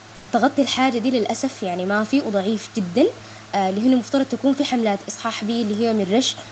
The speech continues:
فحيكون مطالب بإنه نحن نوفر معينات الرش، الأدوية بتاع الرش، طرمبات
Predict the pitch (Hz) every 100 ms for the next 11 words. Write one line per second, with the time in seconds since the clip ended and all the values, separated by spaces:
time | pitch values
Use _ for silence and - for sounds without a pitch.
0 | - - 208 185 185 190 208 220 214 269
1 | 262 254 254 233 208 220 240 240 226 214
2 | 220 226 208 175 185 180 180 190 190 214
3 | - - - - 185 185 202 202 196 202
4 | 170 180 208 - 208 190 185 180